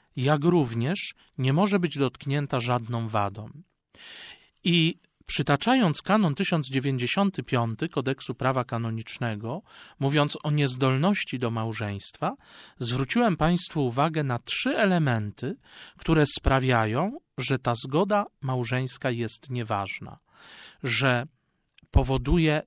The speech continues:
niezdolność do zawarcia małżeństwa. Pierwsza kategoria osób, którzy są niezdolni do zawarcia małżeństwa, to ci, którzy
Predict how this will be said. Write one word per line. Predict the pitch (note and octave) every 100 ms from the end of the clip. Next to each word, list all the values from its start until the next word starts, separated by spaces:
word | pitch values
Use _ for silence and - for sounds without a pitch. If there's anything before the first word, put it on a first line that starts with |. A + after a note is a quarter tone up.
| -
niezdolność | C3+ C#3 A#2+ B2 F#3 G#3+ C#3+ A2 G#2+ - A#2+
do | C#3
zawarcia | D3 C3 A#2+ A#2 -
małżeństwa. | A2 G#2+ G#2+ G2+ G2+ G2 - - - _ _ - - - - -
Pierwsza | A3 D4+ G#3+
kategoria | - C#3 C#3+ C3 E3 C#3 -
osób, | D#3 D#3 C#3+ -
którzy | - C#3+ C#3
są | - C3+
niezdolni | B2+ B2 B2 E3+ F3+ C#3+
do | A2+ A2
zawarcia | A#2 A2 A2 -
małżeństwa, | A2 G#2+ G#2+ G#2+ G2+ - - F3 A3+ _ - - -
to | - C3
ci, | - - B3
którzy | - E3+